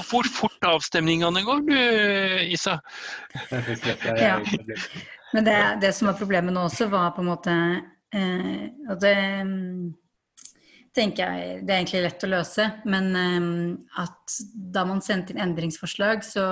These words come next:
Speaker 3: tror jeg det var veldig få som hadde satt seg inn i an-, en-, andre endringsforslag som ble sendt inn.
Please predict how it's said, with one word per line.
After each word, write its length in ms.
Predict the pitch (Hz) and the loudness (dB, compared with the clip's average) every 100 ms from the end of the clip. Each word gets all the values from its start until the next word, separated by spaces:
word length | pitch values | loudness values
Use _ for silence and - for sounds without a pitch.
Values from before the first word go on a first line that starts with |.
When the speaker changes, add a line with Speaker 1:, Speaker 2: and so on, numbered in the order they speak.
| 185 185 | -2 -4
Speaker 3:
tror 160 | 180 | -4
jeg 100 | 175 170 | -2 0
det 60 | |
var 140 | 180 175 | -2 -2
veldig 180 | 175 | -2
få 220 | 170 175 156 | -4 -8 -4
som 160 | 175 | -4
hadde 100 | 170 | -4
satt 220 | - 170 | -6 -6
seg 160 | - - | -4 -2
inn 160 | 165 160 | -2 0
i 100 | 170 175 - | 0 -2 -2
an-, 140 | 185 214 | -4 0
en-, 220 | 190 175 196 | 0 0 0
andre 320 | 170 156 151 | 0 2 0
endringsforslag 560 | 156 - 175 214 233 | 0 -4 -4 -2 -2
som 100 | - | -2
ble 80 | 190 | -8
sendt 300 | - 185 185 | -4 -6 -2
inn. 220 | 233 233 | 2 2